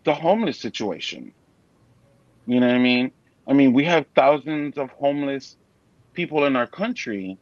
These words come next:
And not only that, we have L G B T. I mean, most people, I'm, I'm, I'm not trying to be insensitive, but there's a difference, right, as far as being homeless and then being kicked out for your sexuality.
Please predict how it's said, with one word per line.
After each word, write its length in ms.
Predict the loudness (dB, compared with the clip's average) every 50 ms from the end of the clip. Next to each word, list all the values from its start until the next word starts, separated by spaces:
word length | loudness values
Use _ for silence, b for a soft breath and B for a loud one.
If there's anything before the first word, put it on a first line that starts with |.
| _ _ _ _ _ _ _ _ _ -4
And 300 | 0 2 4 4 2 2 -2 _ 0
not 200 | 2 4 4 4
only 240 | 4 2 0 -2 -2
that, 380 | -2 -2 -2 -2 -2 -4 -6 -6
we 140 | -6 -6
have 300 | -4 -2 0 0 0 -2 -6 _ -6
L 140 | -6 -6 -6
G 160 | -6 -10 -12
B 220 | -10 -10 -12 -12 _ -18
T. 140 | -20 -20 -20 _ -6 -4
I 40 | -2
mean, 240 | 0 0 0 -2 -4 b b b b -4
most 220 | -2 -2 -2 -4
people, 360 | -6 -8 -6 -4 -6 -6 -6 _ -14 -10 -8
I'm, 160 | -8 -8 -6 -4
I'm, 200 | -2 -2 -2 0
I'm 100 | 0 0
not 140 | 0 0 -2
trying 160 | -2 -4 -4
to 60 | -4
be 120 | -4 -6 -6
insensitive, 640 | -6 -4 -4 -4 -4 -4 -6 -4 -4 -4 -4 -2 -4
but 160 | -6 -2 0
there's 180 | 0 0 2
a 60 | 0 -2
difference, 480 | 0 0 -2 0 0 -4 -8 -6 -2
right, 160 | 0 0 0
as 60 | 0 -2 -4
far 120 | -4 -4
as 100 | -4 -4
being 260 | -8 -8 -8 -8 -10 _ _ _ _ _ _ _
homeless 480 | 2 2 4 6 6 4 4 2 0 -2
and 140 | -4 -2 0
then 160 | 0 0 0
being 260 | -2 -2 -2 -2 -4
kicked 380 | -4 -2 -2 -2 -2 _ _ _ _ 0 2
out 300 | 4 4 4 2 -2 -10 _ -20 _ _
for 520 | -14 -10 -8 -6 -6 -4 -4 -6 -8 -10 _ _ _ _ _ _ _ _ _ _ -10
your 100 | -10 -10
sexuality. 760 | -8 -8 -10 -8 -4 -2 -2 0 -2 -2 -8 -14 -18 -20 -18